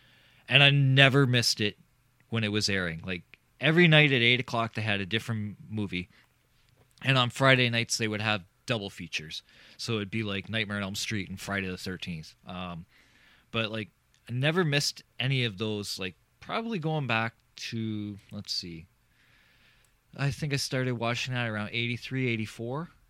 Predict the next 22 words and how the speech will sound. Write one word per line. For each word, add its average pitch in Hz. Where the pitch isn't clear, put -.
Um, 101
and, 117
like, 113
that's 131
how 117
I, 110
like, 107
I 107
saw 101
Night 98
of 98
the 98
Living 92
Dead. 151
I 120
saw 110
the 101
original 101
Dracula 98
with 95
Bela 90
Lugosi. 101